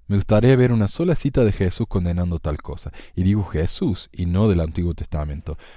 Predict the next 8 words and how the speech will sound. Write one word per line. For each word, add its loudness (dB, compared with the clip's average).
porque 2
esta 2
es 0
supuestamente -2
la 0
iglesia -2
de -2
Jesucristo, -4